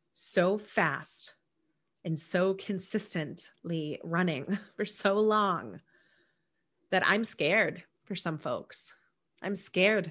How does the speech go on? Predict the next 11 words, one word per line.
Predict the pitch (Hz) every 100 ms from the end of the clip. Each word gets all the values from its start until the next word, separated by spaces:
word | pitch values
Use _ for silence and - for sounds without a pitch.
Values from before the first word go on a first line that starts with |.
| -
of | 180
what | 180
the | 185
winter | 175 170
will | 156 151
bring. | 160 151 95 175 - _ _ _ _ _ _
And | 196
that's | 180 180
not | 175 165 -
saying, | - 175 185 180
like, | 170 160 110 -